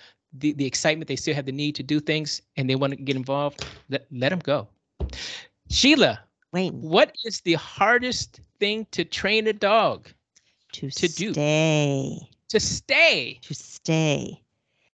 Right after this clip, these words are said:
Speaker 2: They're
Speaker 1: Ah!
Speaker 2: pretty good at sit, but the stay part is the challenge.
Speaker 1: Okay. <laughs>
Speaker 2: My dog is staying outside the door today because he didn't wanna stay inside. <laughs>
Speaker 1: Ooh. <laughs> Is he sitting? <laughs>
Speaker 2: I,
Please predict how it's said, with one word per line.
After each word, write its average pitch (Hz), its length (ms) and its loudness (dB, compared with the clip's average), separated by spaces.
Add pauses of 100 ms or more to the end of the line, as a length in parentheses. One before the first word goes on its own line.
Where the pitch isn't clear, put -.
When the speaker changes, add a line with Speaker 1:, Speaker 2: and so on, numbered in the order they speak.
(100)
Speaker 2:
They're 156 140 2
Speaker 1:
Ah! 277 40 6
Speaker 2:
pretty 247 160 4
good 262 180 2
at 240 100 -6
sit, - 360 0
but - 220 0
the 143 120 -2
stay 180 500 -2
part 208 360 -4 (200)
is 156 240 -4
the 156 140 -6
challenge. - 560 -6 (260)
Speaker 1:
Okay. 196 460 -4 (220)
<laughs> - 420 -6
Speaker 2:
My 143 100 4
dog 175 260 6
is 170 120 4
staying 170 800 -2
outside 156 400 0
the 165 60 4
door 135 220 2
today 139 400 0
because 156 340 -2
he 170 160 0
didn't 151 280 0
wanna 151 180 2
stay 156 640 0
inside. - 520 -2 (120)
<laughs> - 140 -2
Speaker 1:
Ooh. 262 400 -2 (120)
<laughs> - 840 -4
Is 165 160 -6
he 170 100 -4
sitting? 294 580 -6 (180)
<laughs> - 520 -6
Speaker 2:
I, 147 220 2